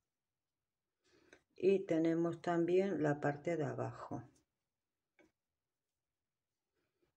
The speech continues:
Entonces, al abrirla, tenemos un punto de sujeción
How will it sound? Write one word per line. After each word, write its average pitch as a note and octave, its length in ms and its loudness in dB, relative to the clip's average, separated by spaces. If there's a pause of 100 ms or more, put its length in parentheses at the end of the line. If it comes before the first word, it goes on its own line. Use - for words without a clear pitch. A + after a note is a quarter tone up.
(360)
Entonces, D#3 800 0
al F3+ 180 4
abrirla, G#3+ 720 2 (960)
tenemos E3 520 0
un E3 180 0
punto F3+ 380 0
de D#3 140 0
sujeción F#3+ 1000 2